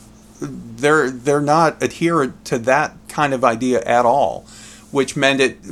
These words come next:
which meant it was much less, um, bombastic and, and, and sort of neatly tied together, but also made it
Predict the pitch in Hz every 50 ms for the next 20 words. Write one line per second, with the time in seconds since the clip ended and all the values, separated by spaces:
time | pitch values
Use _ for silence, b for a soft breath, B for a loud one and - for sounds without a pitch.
0 | - - - - - 160 139 135 - - 143 135 131 123 - 123 - 143 131 135
1 | 135 - - 131 127 127 127 127 127 - - - - - - - - - - B
2 | B B B B B B B B B B B B B B B B B - - -
3 | 120 113 110 107 104 110 107 B B B B - 117 113 110 110 147 151 160 160
4 | 151 - - 160 139 123 - - 117 107 - - 113 110 - - 110 107 104 101
5 | 101 95 - - 117 101 95 95 131 127 147 160 - 147 135 131 123 120 117 113
6 | - - 139 127 117 110 - 110 135 147 208 202 135 117 110 120 127 B B B
7 | B B B - 151 117 - _ - 143 139 147 170 170 - 160 135 127 135 135
8 | 131 131 -